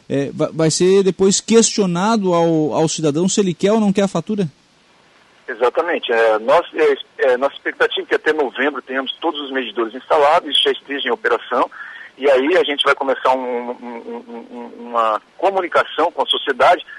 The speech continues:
Speaker 2: pra incentivar essa, é, as pessoas, né, é, que recebam a sua fatura via e-mail ou via WhatsApp. Então isso vai ser feito, então logo tenhamos aí os medidores sendo instalados, e vocês, né, é,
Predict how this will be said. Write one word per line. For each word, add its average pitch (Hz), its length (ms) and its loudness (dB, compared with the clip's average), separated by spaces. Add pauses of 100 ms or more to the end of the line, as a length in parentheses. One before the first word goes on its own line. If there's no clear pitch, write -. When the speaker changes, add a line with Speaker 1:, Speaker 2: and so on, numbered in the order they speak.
(120)
Speaker 2:
pra 165 160 2
incentivar 180 640 0
essa, 139 460 2
é, 120 280 4
as - 120 -6
pessoas, 156 500 -2
né, 131 160 -2 (540)
é, 120 500 4
que - 180 -8
recebam 359 520 2
a - 40 0
sua 139 140 -2
fatura 131 400 0
via 120 240 -2
e-mail 127 460 0 (260)
ou 392 260 2
via 147 140 -2
WhatsApp. 120 480 2 (160)
Então 120 180 -4
isso 139 140 -8
vai 143 180 2
ser 151 200 -8
feito, 147 340 -2
então 131 160 0
logo 131 260 4
tenhamos 127 280 -4
aí 120 80 2
os 117 100 -8
medidores 120 460 -4
sendo 117 160 -10
instalados, 131 500 4 (300)
e 117 60 -16
vocês, 139 420 -2
né, 131 260 4
é, 110 580 2